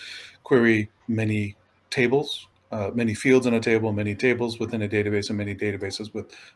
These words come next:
uh, across a whole, uh, network of databases if and as needed, though that's kind of inefficient, but that's a whole nother question. But applying this idea of a query language, are you saying that there is effectively an, an S Q L-like query language that can be used for,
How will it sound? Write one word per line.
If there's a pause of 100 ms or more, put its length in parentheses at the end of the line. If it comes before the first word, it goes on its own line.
uh,
across
a
whole, (320)
uh,
network
of
databases
if
and
as
needed, (120)
though
that's
kind
of
inefficient,
but
that's
a
whole
nother
question. (600)
But
applying
this
idea
of
a
query
language,
are
you
saying
that
there
is
effectively
an,
an
S
Q
L-like (400)
query
language (500)
that
can
be
used
for,